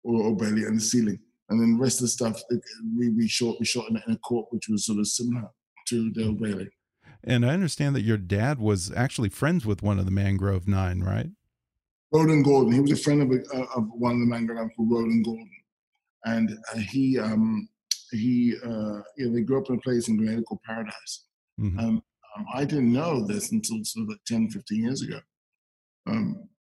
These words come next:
Speaker 1: that he was involved in, in, in the, uh, in the, um, in, in, in, in, in the trial. Um, and it's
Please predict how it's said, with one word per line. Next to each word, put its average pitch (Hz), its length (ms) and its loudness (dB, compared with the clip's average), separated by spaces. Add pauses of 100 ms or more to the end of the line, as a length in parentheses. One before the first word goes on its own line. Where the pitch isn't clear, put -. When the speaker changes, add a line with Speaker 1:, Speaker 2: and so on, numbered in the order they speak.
(420)
Speaker 1:
that 151 100 0
he 143 80 4
was 131 200 2
involved 127 540 0
in, 120 280 0
in, 117 300 -2
in 120 180 2
the, 110 240 0
uh, 95 60 -12 (200)
in 110 160 4
the, 104 300 -2
um, 98 260 -8 (460)
in, 123 80 -4
in, 110 800 -4 (100)
in, 110 220 0
in, 107 260 0
in 104 100 -2
the 101 80 -2
trial. 156 380 -8 (640)
Um, 117 480 0
and 135 100 -6
it's - 200 -4